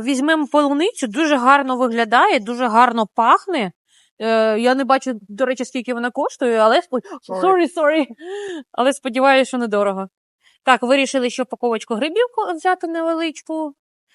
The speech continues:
Speaker 1: А, також пригодиться. Я не знаю, може ще, напевно, візьмемо якогось салату, зараз подивимось, бо хоч-, с-, чоловік хоче цих, е,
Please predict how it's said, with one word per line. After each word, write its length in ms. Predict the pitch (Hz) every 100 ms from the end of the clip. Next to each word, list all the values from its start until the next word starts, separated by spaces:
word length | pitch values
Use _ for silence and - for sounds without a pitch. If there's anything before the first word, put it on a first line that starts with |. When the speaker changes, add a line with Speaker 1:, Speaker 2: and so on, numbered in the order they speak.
| _ _
Speaker 1:
А, 340 | 226 233 247 247
також 440 | 349 294 - - -
пригодиться. 800 | 302 277 254 214 202 - 202 202
Я 140 | 254
не 100 | 254
знаю, 200 | 247 233
може 240 | 247 277
ще, 180 | 285 311
напевно, 480 | 294 285 339 339 330
візьмемо 580 | 294 262 294 311 302 277 _ _ _ _ _ -
якогось 440 | 269 294 294 285
салату, 460 | - 339 453 554 254
зараз 280 | 214 220 -
подивимось, 600 | 220 214 208 196 196 196
бо 340 | 220 226 220
хоч-, 360 | 208 269 262 202
с-, 200 | 233 - -
чоловік 340 | - 285 320 -
хоче 480 | 294 294 - 285 - _ _ _ _ _ _
цих, 460 | - 277 233 - 254
е, 340 | 226 220 208